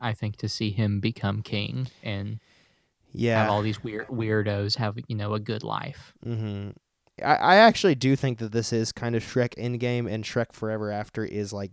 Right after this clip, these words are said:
Speaker 2: the M C U after Endgame.
Speaker 1: Mm.
Speaker 2: 'Cause it's like
Speaker 1: I haven't, I haven't seen, um, Forever A-, Forever After.
Speaker 2: Man, I saw it, and I just didn't like it, so it's gonna be
Speaker 1: Hey,
Speaker 2: fun
Speaker 1: hey,
Speaker 2: to
Speaker 1: buddy.
Speaker 2: revisit.
Speaker 1: Hey, buddy.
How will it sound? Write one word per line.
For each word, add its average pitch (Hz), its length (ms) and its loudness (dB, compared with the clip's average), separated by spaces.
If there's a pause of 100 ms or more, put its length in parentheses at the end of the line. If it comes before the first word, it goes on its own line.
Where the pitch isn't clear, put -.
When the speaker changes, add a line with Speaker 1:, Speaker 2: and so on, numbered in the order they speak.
Speaker 2:
the 107 220 -6
M 101 100 -4
C - 180 -8
U 98 280 -4
after 92 400 -8
Endgame. 117 640 -4 (580)
Speaker 1:
Mm. 107 480 -4 (640)
Speaker 2:
'Cause 143 160 -2
it's 143 160 -2
like 131 180 0
Speaker 1:
I 127 80 4
haven't, 139 320 0 (180)
I 127 100 4
haven't 139 180 4
seen, 107 560 0
um, 101 360 -2 (280)
Forever 107 460 0
A-, 135 100 -6
Forever 113 640 2
After. 117 500 -8 (120)
Speaker 2:
Man, 110 340 -6
I 123 80 -2
saw 107 440 -2
it, 101 100 -4
and 104 120 -10
I 113 80 -6
just 107 220 -8
didn't 107 240 -8
like 107 260 -10
it, 101 200 -8
so 104 300 -6 (260)
it's - 140 -12
gonna 170 140 0
be 220 80 2
Speaker 1:
Hey, 190 100 -2
Speaker 2:
fun 117 140 0
Speaker 1:
hey, 170 80 0
Speaker 2:
to 143 40 -2
Speaker 1:
buddy. 143 220 0
Speaker 2:
revisit. 208 220 -4
Speaker 1:
Hey, 190 100 2
buddy. 156 560 -2